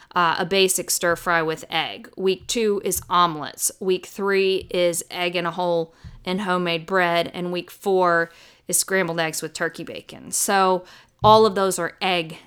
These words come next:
menu, you know, egg-based meals. So that, that was how I decided and planned those. And again, it's the same every four weeks. Now,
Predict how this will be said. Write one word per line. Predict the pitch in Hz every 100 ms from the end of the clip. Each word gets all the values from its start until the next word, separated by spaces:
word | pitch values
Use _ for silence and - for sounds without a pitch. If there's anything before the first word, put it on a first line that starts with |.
| -
menu, | 175 170 170 -
you | 208
know, | 190
egg-based | - 196 180 180 170 - 170
meals. | 156 127 80 - - _ _ _ _ _ _ - - - - - - _ -
So | - 240 214
that, | 185 214 226 - _ - - _ -
that | 208 233 240
was | 254 -
how | 214 214
I | 190
decided | 170 - 202 185 185 180
and | 175 170
planned | 190 185 185
those. | 175 175 170
And | 190
again, | 185 180 208 185
it's | 170 -
the | 175
same | - 196 185 175 175 _ - - _ -
every | 185 185
four | 180 180 170
weeks. | 185 170 - - - - - -
Now, | 214 208 196